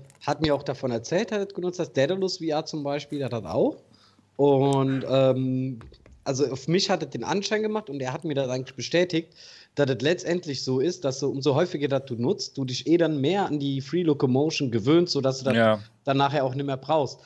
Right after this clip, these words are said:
Speaker 1: Von daher natürlich ist das ein super Anwendungstipp, wie man sich auch selber die Free Locomotion abgewöhnen kann, indem man dieses Prinzip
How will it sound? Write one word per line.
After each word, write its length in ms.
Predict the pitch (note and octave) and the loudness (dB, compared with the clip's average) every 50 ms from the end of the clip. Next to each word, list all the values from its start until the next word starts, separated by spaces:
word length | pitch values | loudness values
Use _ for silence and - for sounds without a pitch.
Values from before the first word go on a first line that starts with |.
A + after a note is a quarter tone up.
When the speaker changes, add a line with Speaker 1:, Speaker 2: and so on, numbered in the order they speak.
| - _ _ _ _ | -20 _ _ _ _
Speaker 1:
Von 220 | - C#3+ C#3 C3+ | -6 -4 -4 0
daher 320 | - G3+ C#4 F4+ F#4+ A#3+ | 0 0 2 2 0 0
natürlich 460 | F3+ E3 D3+ C3+ - D3+ C3 - - - | -2 -2 -4 -4 -6 -8 -8 -8 -8 -10
ist 160 | C#3 - - | -8 -6 -6
das 80 | D3 | -6
ein 80 | - C3 | -6 -6
super 360 | - - D#3 D3 - C#3+ G2 | -8 -8 -6 -2 -2 0 0
Anwendungstipp, 960 | C3 D3 D3 C#3+ C#3+ C#3+ C#3+ C#3 C3+ C#3 - - - _ - E3 D#3 - - | 0 -2 -2 0 0 0 -2 -2 -4 -6 -12 -16 -18 _ -6 -6 -6 -6 -6
wie 100 | - C3+ | -4 -2
man 200 | C#3+ D3+ C#3+ C#3 | 0 0 0 0
sich 200 | C3 C#3+ C#3 C3+ | 0 -2 -2 -2
auch 120 | C#3 A#2+ - | -4 -4 -2
selber 280 | - C3+ C3 C3 D3+ | 0 2 2 2 2
die 100 | C#3 C3+ | 0 -2
Free 200 | C3 - - D3 | -4 -4 -4 -2
Locomotion 560 | C#3 C3+ C3 - B2+ B2+ C3 C3 - - B2+ - - - - - _ | -2 -2 -2 -2 -2 -2 -2 -2 -4 -6 -8 -10 -12 -18 -20 -4 _
abgewöhnen 600 | - C#3+ C#3 - - C#3+ A#2+ B2 C#3 C#3 C3+ B2+ | -2 -2 -2 -4 -4 -2 0 2 2 2 2 0
kann, 200 | C#3 C3 D3+ F3+ | 0 0 0 0
indem 260 | D3 C#3 C3+ C#3 C#3+ | 0 0 0 0 0
man 100 | D3+ C#3+ | 0 -2
dieses 220 | C3 C3 C3 B2+ - | -2 -4 -8 -10 -12
Prinzip 600 | - - B2+ B2+ A2+ - - D#3 F3+ F3+ - | -8 -6 -6 -4 -4 -4 -4 -4 -4 -4 -6